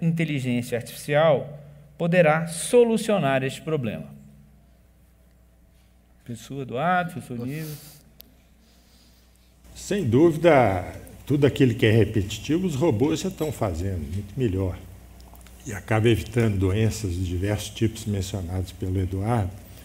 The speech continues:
Speaker 2: O que ocorre é que vai ha-, se, haver necessidade de uma requalificação.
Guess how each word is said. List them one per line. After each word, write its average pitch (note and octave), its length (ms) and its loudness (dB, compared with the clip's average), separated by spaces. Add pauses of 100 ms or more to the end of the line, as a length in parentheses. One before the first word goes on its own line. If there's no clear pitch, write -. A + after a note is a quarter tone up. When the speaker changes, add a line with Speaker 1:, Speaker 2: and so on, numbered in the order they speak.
(640)
Speaker 2:
O C#3 140 -4
que F3+ 600 -4
ocorre D#3+ 640 4
é F3+ 40 0
que F3+ 180 -6 (580)
vai D3 200 4
ha-, C#3 160 4 (380)
se, A#2+ 300 -4
haver A#2 260 6
necessidade B2+ 760 4
de E3+ 40 0
uma F3 180 0
requalificação. A#2+ 1080 0